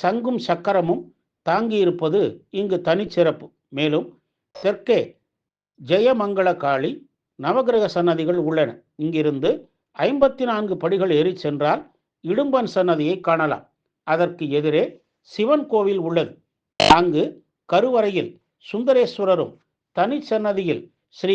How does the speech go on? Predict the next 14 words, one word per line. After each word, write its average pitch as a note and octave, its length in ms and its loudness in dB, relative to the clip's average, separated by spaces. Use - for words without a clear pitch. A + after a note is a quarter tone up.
மீனாட்சியும் F#3+ 680 0
அருள் G#3 240 -2
பாலிக்கின்றனர். F3 680 0
நடராஜர், D3+ 580 0
நால்வர், D#3+ 420 0
சரவேஸ்வரர், E3+ 680 0
சூரியன் G3+ 480 0
சன்னதிகள், D#3+ 480 0
சந்திரன் G#3+ 500 0
சன்னதி D3+ 340 -2
மற்றும் F3 420 -2
சோமாஸ்கந்த A3 840 0
சன்னதிகள் E3 500 0
உள்ளன. E3+ 240 4